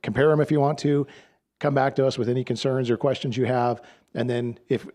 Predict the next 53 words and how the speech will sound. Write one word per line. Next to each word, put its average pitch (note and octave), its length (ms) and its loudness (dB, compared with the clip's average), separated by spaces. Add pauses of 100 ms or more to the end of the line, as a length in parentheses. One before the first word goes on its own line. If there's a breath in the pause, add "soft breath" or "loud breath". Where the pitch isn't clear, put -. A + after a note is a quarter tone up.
(140)
whatever B2+ 280 4
we B2+ 140 2
need B2 120 -2
to A#2 60 -4
do A#2+ 140 0
in A#2 60 -2
the A#2 40 -4
next A#2 160 -8
thirty A#2+ 180 0
days, A#2 200 0
we A2 80 0
will. B2 160 2
But A2+ 100 0
if B2 140 0
it C#3+ 60 -6
goes C#3 240 4
through, D3 340 4
we'll B2+ 100 2
just A#2+ 160 -2
ratify B2 440 0
it - 20 -6
in C#3+ 100 -8
thirty A#2 220 -4
days, A#2 220 -4
and A#2 80 -4
that - 80 -6
will G#2+ 80 -6
be A2+ 120 -2
our G#2+ 80 -4
new A2 280 -2 (160)
constitution. A#2 640 -6 (420 soft breath)
So A#2 220 2
th-, - 100 -6
what E3+ 140 4
we F#3 80 6
did, D3 180 4
a - 40 -4
couple D3+ 200 2
things. A#2+ 300 -2
One, E3 340 2 (540 loud breath)
uh, A#2+ 260 0
it - 120 0
was B2+ 140 4
a A2 40 -2
s-, - 160 -8
a D#3+ 80 -2
document C#3+ 420 2
for D3 80 0
the A#2+ 80 2
door C3+ 260 4
at - 80 -4
Three C3+ 220 2
Rivers. B2+ 480 2